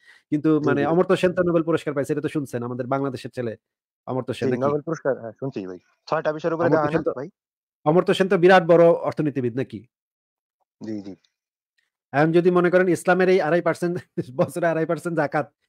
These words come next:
Speaker 1: এইটাই যদি ভালো সিস্টেম হইতো, তাহলে এই ধরনের নোবেল পুরস্কার বিজয়ী বিগ-, মানে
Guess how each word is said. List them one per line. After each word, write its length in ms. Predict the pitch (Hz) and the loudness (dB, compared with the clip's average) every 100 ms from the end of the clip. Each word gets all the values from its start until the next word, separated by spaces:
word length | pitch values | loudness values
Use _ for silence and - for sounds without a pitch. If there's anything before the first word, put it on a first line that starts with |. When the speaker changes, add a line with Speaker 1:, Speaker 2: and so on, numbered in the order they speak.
| _ _ | _ _
Speaker 1:
এইটাই 300 | 160 180 247 | -2 2 2
যদি 200 | 220 220 | 0 0
ভালো 220 | 180 175 | 4 4
সিস্টেম 300 | 160 160 185 | 2 -4 -2
হইতো, 240 | 151 165 147 | -2 0 -2
তাহলে 200 | 151 170 | 0 -2
এই 80 | 160 | 0
ধরনের 260 | 170 175 | -2 -2
নোবেল 220 | 165 165 | -4 -4
পুরস্কার 360 | 170 180 - 165 | -4 -8 -6 -6
বিজয়ী 260 | 151 160 160 | -4 -4 -4
বিগ-, 340 | 151 139 139 | -6 -10 -10
মানে 280 | 139 139 | -8 -8